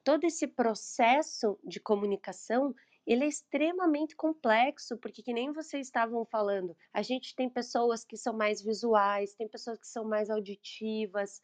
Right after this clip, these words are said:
né? Cada pessoa se comunica de uma forma. Então, como trazer tudo isso pra comunicação?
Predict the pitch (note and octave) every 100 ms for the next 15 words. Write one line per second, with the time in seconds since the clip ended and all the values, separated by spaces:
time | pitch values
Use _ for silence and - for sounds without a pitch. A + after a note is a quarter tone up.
0 | - A#3+ C4+ C#4+ D#4 D#4 - F4 E4+ E4+
1 | C#4+ C4 A#3+ - A3 G#3+ G#3+ G3+ - G3
2 | F#3+ F3+ - _ _ A#3 A#3+ - - C#4
3 | C4+ D4 D#4+ F#4+ F#4 D#4 C#4 A3+ A3 A#3
4 | C4+ - C#4 B3+ A#3+ A#3+ B3 - G3+ G#3
5 | - G3 F#3+ F3+ - F3+ - F3 E3